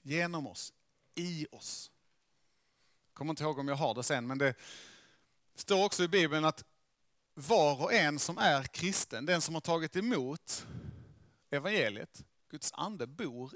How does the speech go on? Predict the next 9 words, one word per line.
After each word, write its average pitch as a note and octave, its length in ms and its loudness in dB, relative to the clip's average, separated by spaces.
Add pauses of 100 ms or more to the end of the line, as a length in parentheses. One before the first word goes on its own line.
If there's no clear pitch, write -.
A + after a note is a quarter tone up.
i E3+ 180 -4
den E3 160 -10
personen. - 500 -10 (1120)
Alltså, - 260 -10
det - 400 -20
är - 40 -18
helt G#2+ 300 -16
knasigt D3 500 -12
egentligen. B2+ 400 -14